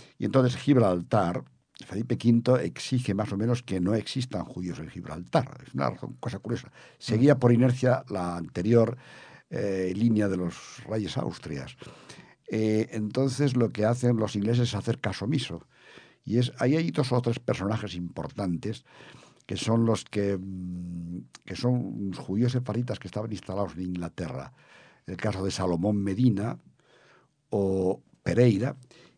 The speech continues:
Speaker 1: Y estas familias, eh, apoyan al ejército británico en, en la guerra de sucesión y exigen más o menos a los ingleses una colonización de, de judíos en, en Gibraltar.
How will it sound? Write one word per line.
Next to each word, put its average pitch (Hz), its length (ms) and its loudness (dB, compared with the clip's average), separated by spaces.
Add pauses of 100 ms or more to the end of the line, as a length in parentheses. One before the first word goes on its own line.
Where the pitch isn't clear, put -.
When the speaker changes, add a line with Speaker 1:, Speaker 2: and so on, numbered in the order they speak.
Speaker 1:
Y 120 100 -2
estas 139 320 -2
familias, 135 760 4
eh, 101 440 0 (800)
apoyan 113 460 4
al 113 80 4
ejército 110 340 0
británico 107 840 0
en, 90 720 -4 (380)
en 92 200 -6
la 92 100 -4
guerra 107 200 -2
de 98 80 -2
sucesión 113 640 0 (560)
y 127 340 8
exigen 117 520 4
más 110 200 2
o 107 60 2
menos 107 200 2
a 104 40 2
los 104 140 0
ingleses 104 440 -2 (280)
una 110 240 -2
colonización 98 840 -2
de, 92 500 -2
de 117 400 -6
judíos 95 420 -4
en, 85 320 -8
en 98 100 -8
Gibraltar. 95 680 -2